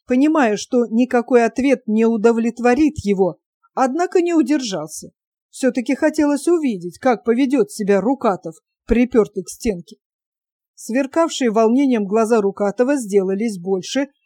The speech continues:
а холёное лицо приобрело землистый оттенок. «Я описал то, что мне говорили». Он смотрел на Жилова каменно-холодным взглядом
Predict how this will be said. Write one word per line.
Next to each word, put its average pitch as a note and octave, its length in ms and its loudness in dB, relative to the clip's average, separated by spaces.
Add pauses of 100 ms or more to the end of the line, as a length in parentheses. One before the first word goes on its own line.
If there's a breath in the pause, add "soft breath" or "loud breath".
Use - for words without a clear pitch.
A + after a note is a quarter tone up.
а G#3 120 -2
холёное G#3+ 480 2
лицо G3+ 380 -2
приобрело G#3+ 640 0
землистый C4+ 640 -2
оттенок. G#3 480 -4 (680)
«Я C4 240 2
описал C4+ 520 0
то, D4 200 0
что - 180 -4
мне C4 220 4
говорили». B3 680 0 (300)
Он B3+ 160 2
смотрел A#3+ 480 0
на A3 160 0
Жилова G3+ 440 -2
каменно-холодным G#3 1080 0
взглядом B3 680 0